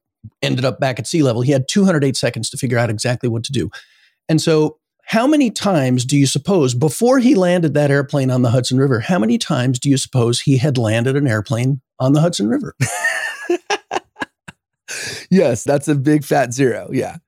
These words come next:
Speaker 2: Thought about it or did it?
Speaker 1: Well, did it? And most people will answer zero. But the fact of the matter is, is that at the time,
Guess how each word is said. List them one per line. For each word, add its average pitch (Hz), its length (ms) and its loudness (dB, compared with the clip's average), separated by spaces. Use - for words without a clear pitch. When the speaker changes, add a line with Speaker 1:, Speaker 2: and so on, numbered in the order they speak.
Speaker 2:
Thought 220 180 2
about 330 260 2
it 269 120 0
or 208 80 2
did 185 240 2
it? 135 260 0
Speaker 1:
Well, 165 160 2
did 170 340 0
it? - 220 -2
And 180 300 2
most 226 360 0
people 247 320 2
will 170 240 2
answer 147 420 2
zero. 151 580 2
But 160 280 -2
the 180 80 0
fact 226 440 -2
of 233 60 -2
the 226 60 2
matter 131 320 0
is, 113 220 0
is 143 80 0
that 139 180 0
at 147 200 -4
the - 60 -6
time, 147 640 -2